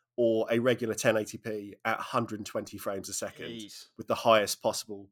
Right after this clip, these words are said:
Speaker 1: smoothing and anti-aliasing.
Speaker 2: Does your
Speaker 1: Like,
Speaker 2: T V
Speaker 1: it looks
Speaker 2: support that?
Speaker 1: good. It doesn't, but it does in terms of the input polling, so it feels smoother,
Speaker 2: Right.
Speaker 1: even though my T V is only a sixty frames display, if that makes sense. I've always said that V R was the only way to really play this game,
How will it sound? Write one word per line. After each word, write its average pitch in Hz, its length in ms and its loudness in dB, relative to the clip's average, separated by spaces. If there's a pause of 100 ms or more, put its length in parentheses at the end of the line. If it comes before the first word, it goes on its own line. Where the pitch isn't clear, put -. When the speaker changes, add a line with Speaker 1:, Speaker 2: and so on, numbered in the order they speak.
Speaker 1:
smoothing 107 400 -4
and 107 80 -4
anti-aliasing. 110 760 -6
Speaker 2:
Does 160 220 -4
your 180 80 0
Speaker 1:
Like, 165 300 2
Speaker 2:
T 190 60 2
V - 20 6
Speaker 1:
it - 80 2
looks - 180 4
Speaker 2:
support 185 180 0
that? - 200 -8
Speaker 1:
good. 98 300 0 (720)
It 143 200 -4
doesn't, 143 400 6
but 117 100 0
it 107 160 -4
does 139 240 6
in 113 140 -2
terms 117 260 -2
of 110 140 -12
the 110 260 -10
input 120 340 -8
polling, 95 460 -4
so - 140 -8
it 95 100 -8
feels 120 380 0
smoother, 82 420 -12
Speaker 2:
Right. 127 320 -4
Speaker 1:
even 104 220 -6
though 104 80 -4
my 98 100 -6
T 98 220 -8
V 95 80 -10
is 98 120 -10
only 92 180 -8
a 90 40 -10
sixty 92 300 -10
frames 92 260 -10
display, 87 300 -12
if 80 100 -16
that - 140 -14
makes 80 180 -16
sense. - 320 -20 (920)
I've 147 140 10
always 165 200 8
said 143 200 4
that 110 120 0
V 139 120 8
R 123 140 8
was 113 340 -2 (200)
the 127 180 4
only 123 220 6
way 110 240 4
to 104 120 -10
really 104 140 -8
play 104 200 -2
this 87 180 -6
game, 76 380 -12